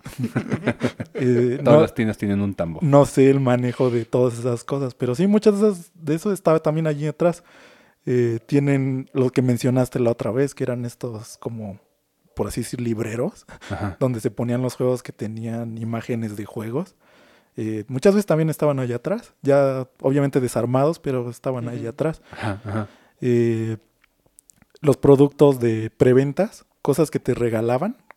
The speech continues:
Speaker 1: eh, también las tenían allá atrás, eh, guardadas,
Speaker 2: Yo te-
Speaker 1: algunas cosas.
Speaker 2: tengo esta duda enorme. ¿Cuánto tiempo antes de la salida del juego llega la mercancía? ¿O
Speaker 1: Mm,
Speaker 2: llegaba?
Speaker 1: pues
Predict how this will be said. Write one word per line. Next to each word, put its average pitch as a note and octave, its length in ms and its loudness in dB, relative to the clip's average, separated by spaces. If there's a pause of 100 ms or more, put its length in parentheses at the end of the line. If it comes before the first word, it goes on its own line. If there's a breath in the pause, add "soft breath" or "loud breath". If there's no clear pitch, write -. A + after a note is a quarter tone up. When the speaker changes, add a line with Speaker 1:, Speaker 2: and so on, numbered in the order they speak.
(360)
Speaker 1:
eh, A#2 340 -6 (140)
también C3 320 0
las B2+ 160 -4
tenían A#2+ 320 -2
allá A2 180 -6
atrás, A2+ 460 -4
eh, G2+ 360 -14 (560 soft breath)
guardadas, C3+ 580 2
Speaker 2:
Yo B2+ 60 -2
te- B2 60 2
Speaker 1:
algunas C3 340 -2
cosas. C#3+ 440 -6
Speaker 2:
tengo C3 180 2
esta B2 180 -6
duda B2 220 0
enorme. A#2 460 0
¿Cuánto E3+ 340 0
tiempo D3+ 480 0
antes F3+ 560 -2
de A#2+ 160 -4
la A2 140 -8
salida C3+ 440 -2
del A#2 140 -4
juego B2 460 -6 (280)
llega A#2+ 200 -2
la A2 80 -2
mercancía? G2 580 -8 (800)
¿O D#3+ 40 -4
Speaker 1:
Mm, B2 160 0
Speaker 2:
llegaba? A#2+ 460 2 (1000)
Speaker 1:
pues C3+ 280 4